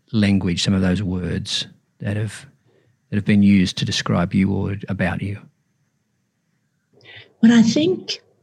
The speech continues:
Speaker 2: it was interesting, uh, you know, when I went back in my tennis days and I gave my heart to Christ, and I knew even back then there would be criticism because I was very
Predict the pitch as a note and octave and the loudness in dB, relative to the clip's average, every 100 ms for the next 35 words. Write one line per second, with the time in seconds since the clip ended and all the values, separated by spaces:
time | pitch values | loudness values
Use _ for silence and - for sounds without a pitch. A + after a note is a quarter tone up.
0 | _ _ _ - G3 G3 F#3+ D4 G4+ G#3 | _ _ _ 0 2 4 4 4 2 4
1 | F#3+ - F3 E3+ E3+ D#3 D3 - - - | 2 2 6 6 6 4 2 -2 -6 0
2 | E3 F3 D#3+ E3 D#3+ D#3+ D#3+ E3+ F#3+ A3 | 4 6 8 6 6 6 4 6 8 8
3 | A3+ E3+ D#3 E3 D#3 D3+ D3 C#3+ C#3+ D3 | 6 4 4 6 6 8 6 4 4 0
4 | _ _ _ _ - - D#3+ D#3 D#3 D3 | _ _ _ _ -2 4 6 6 4 2
5 | C3+ C3+ C3+ C#3 C#3 D3+ C#3+ C#3+ - D3 | 4 2 4 4 4 2 0 -2 -2 -2
6 | C#3+ - - - C#3 B2 B2+ D#3 D#3 - | -2 -6 -12 -4 0 2 4 2 0 -4
7 | - - _ _ _ _ _ - D3 D#3 | -10 -20 _ _ _ _ _ -4 0 4
8 | D3+ D3+ D3 D3 D3+ D3 - _ - D#3 | 4 4 4 6 4 2 -2 _ 2 4
9 | D#3+ E3+ E3+ E3 - - E3 D#3+ D3 D3 | 6 6 6 6 4 2 4 6 4 4
10 | - - D3 C#3 C3+ C#3 D3+ C#3+ - - | 0 0 4 6 6 4 4 0 -6 -4
11 | D3 C3+ C#3 - C3+ C3+ C3+ - D3 C#3+ | 0 2 0 0 2 4 2 0 0 2
12 | G2+ - _ _ _ _ _ - G3+ F#3 | 0 -2 _ _ _ _ _ -4 2 4
13 | F#3+ F3 E3 F3+ F3+ F3 E3+ | 4 4 4 4 4 4 4